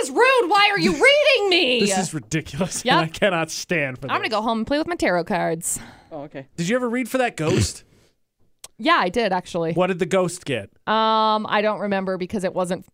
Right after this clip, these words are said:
Speaker 1: mine to keep. So I just, I read it off,
Speaker 3: Did
Speaker 1: and
Speaker 3: you
Speaker 1: then I
Speaker 3: read
Speaker 1: just
Speaker 3: it? Did you read mine?
Speaker 1: I didn't yet, no.
Speaker 3: Okay.
Speaker 1: I'm going to, though.
Speaker 2: Really?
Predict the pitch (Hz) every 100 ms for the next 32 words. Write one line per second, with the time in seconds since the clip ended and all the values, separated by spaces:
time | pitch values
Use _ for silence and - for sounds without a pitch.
0 | - 196 185 175 180 175 175 170 165 -
1 | - _ _ _ - 175 165 165 170 -
2 | - 170 170 165 151 147 - - 170 160
3 | 151 151 135 _ 147 139 151 151 135 139
4 | 170 185 _ _ - 190 185 170 160 160
5 | 175 170 _ _ 175 - 156 196 185 180
6 | 170 - - 180 - _ - 131 139 147